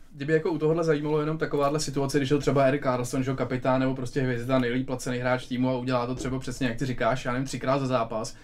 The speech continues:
jestli za ním pak prostě nějaký Milan Michálek nebo kdokoliv jiný třeba parťák přijde a řekne: „Hele, jako nechceš si to už rozmyslet pro příště?“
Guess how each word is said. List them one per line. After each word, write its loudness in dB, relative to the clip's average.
jestli 0
za 4
ním 4
pak 2
prostě -4
nějaký 0
Milan 4
Michálek 2
nebo 2
kdokoliv 0
jiný 2
třeba -4
parťák 0
přijde -4
a 0
řekne: -6
„Hele, 0
jako -2
nechceš -2
si -6
to -2
už -4
rozmyslet 0
pro -2
příště?“ -2